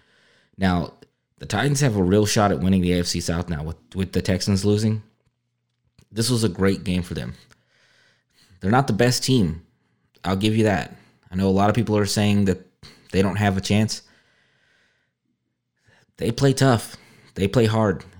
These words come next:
and they're not going down without a fight. Tannehill had a great game. I think Tannehill is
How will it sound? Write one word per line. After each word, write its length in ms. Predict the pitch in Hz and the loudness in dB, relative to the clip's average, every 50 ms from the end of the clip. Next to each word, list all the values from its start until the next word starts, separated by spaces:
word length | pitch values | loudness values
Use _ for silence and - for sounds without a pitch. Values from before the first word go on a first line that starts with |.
| - _ - | -20 _ -10
and 120 | 87 82 | -6 -2
they're 100 | 92 95 | 0 0
not 180 | 104 104 98 92 | 0 0 0 0
going 260 | 110 107 107 104 98 | 0 2 2 2 2
down 160 | 95 98 101 | 2 2 0
without 200 | 92 95 95 90 | 0 0 -2 -2
a 40 | 90 | -2
fight. 300 | - - 87 87 80 - - - - - _ _ _ _ _ _ _ | -4 -4 -4 -4 -4 -6 -10 -16 -20 -20 _ _ _ _ _ _ _
Tannehill 400 | - - 107 104 107 113 113 104 | -4 -2 0 2 2 2 2 2
had 160 | 107 104 95 90 | 2 0 0 -2
a 40 | |
great 400 | 82 - - 85 87 92 95 80 | -2 -6 -6 -4 -2 -2 -2 -2
game. 240 | - 90 87 90 87 | -2 -2 -2 0 0
I 100 | 87 90 | 0 -2
think 180 | 95 101 85 - | -2 -2 -4 -2
Tannehill 560 | - 98 95 92 90 95 90 90 90 85 - | 0 0 0 2 0 0 0 0 -2 -4 -6
is 600 | - 95 92 92 90 87 85 - - - - - | -6 -6 -6 -6 -6 -6 -4 -4 -6 -6 -8 -14